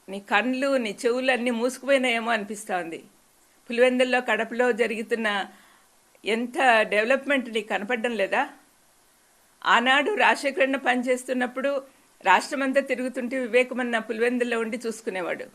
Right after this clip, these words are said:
మరి ఏదో, ఆ, తప్పు, తప్పు మార్గంలో వెళ్ళాడు, కాంగ్రెస్కు సపోర్ట్ చేస్తూ ఎనిమీ అయిపోయినాడు. ఆ రోజు నుంచి తనకు, జగన్కు ఒక సపోర్ట్ కావాలి కదా,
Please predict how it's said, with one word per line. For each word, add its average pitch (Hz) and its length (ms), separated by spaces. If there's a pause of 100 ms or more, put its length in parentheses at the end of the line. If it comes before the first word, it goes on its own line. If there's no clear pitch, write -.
(800)
మరి 220 160
ఏదో, 233 240 (320)
ఆ, 190 480 (420)
తప్పు, 220 420 (320)
తప్పు 220 160
మార్గంలో 214 420
వెళ్ళాడు, 190 340 (140)
కాంగ్రెస్కు 196 420
సపోర్ట్ 196 440
చేస్తూ 202 440 (160)
ఎనిమీ 208 280
అయిపోయినాడు. 165 560 (380)
ఆ 226 100
రోజు 269 260
నుంచి 285 240
తనకు, 240 500
జగన్కు 240 440
ఒక 247 160
సపోర్ట్ 262 440
కావాలి 233 360
కదా, 175 380